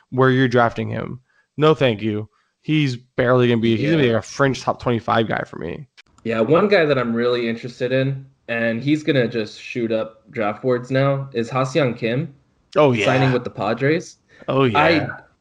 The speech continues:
Speaker 2: yeah, I got a couple early shares,
Speaker 1: Is
Speaker 2: and
Speaker 1: he second base
Speaker 2: he
Speaker 1: eligible,
Speaker 2: was
Speaker 1: though?
Speaker 2: going
Speaker 1: Or he, or he will be?
Speaker 2: He's shortstop eligible, but he will be second base. He'll, he'll be playing second base every day for the
Speaker 1: Yeah.
Speaker 2: Padres.
Speaker 1: Yeah.
Speaker 2: They, they just signed him over from the K B O.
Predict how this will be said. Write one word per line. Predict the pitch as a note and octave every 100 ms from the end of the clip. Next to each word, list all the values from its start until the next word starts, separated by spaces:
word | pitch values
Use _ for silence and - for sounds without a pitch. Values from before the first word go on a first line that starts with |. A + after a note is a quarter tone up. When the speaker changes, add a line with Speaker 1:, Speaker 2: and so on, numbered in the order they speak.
| -
Speaker 2:
yeah, | C3 C#3+ C3 A#2+ A#2
I | D3
got | D#3 A#3+
a | F#3
couple | G3 F3 D#3+
early | C3 B2+ A#2+
shares, | - A#2+ B2+ C#3+ C3+
Speaker 1:
Is | - B2+
Speaker 2:
and | C#3 C#3 C3+ C3
Speaker 1:
he | F3+
second | D#3 F#3 F3 F3+
base | F3
Speaker 2:
he |
Speaker 1:
eligible, | F3+ F3+ F3+
Speaker 2:
was | G3+
Speaker 1:
though? | G#3
Speaker 2:
going | A3 C#3+ C#3+ C#3
Speaker 1:
Or | C3+ B2+ A#2
he, | C#3+ - _ - -
or | C3+
he | A#2+
will | B2 D#3
be? | F#3 F#2+
Speaker 2:
He's | - A#3+ A#3+
shortstop | A3+ A3 A3 - C#3 B2+
eligible, | B2+ B2 B2 A#2+
but | A#2+ B2+
he | C3 D3
will | C3+ E3+
be | D#3+ C3+
second | B2+ A#2+ G#2+
base. | G#2+ G#2+ G#2
He'll, | C3 B2+
he'll | B2+ C#3
be | D#3
playing | D3+ D#3
second | C3+ C#3 C3
base | B2+ A#2
every | A#2 A#2
day | A#2
for |
the | B2
Speaker 1:
Yeah. | G#2+
Speaker 2:
Padres. | A#2 A#2 A#2 A2 G2+ A#2+
Speaker 1:
Yeah. | A#2
Speaker 2:
They, | A2+
they | G#2 B2
just | C3 B2+
signed | B2+ B2 A#2+
him | B2+
over | A2+ A2+ A2+
from | G#2+ A#2
the | G2+
K | - A2
B | G#2+ G#2+
O. | B2 A#2 G#2+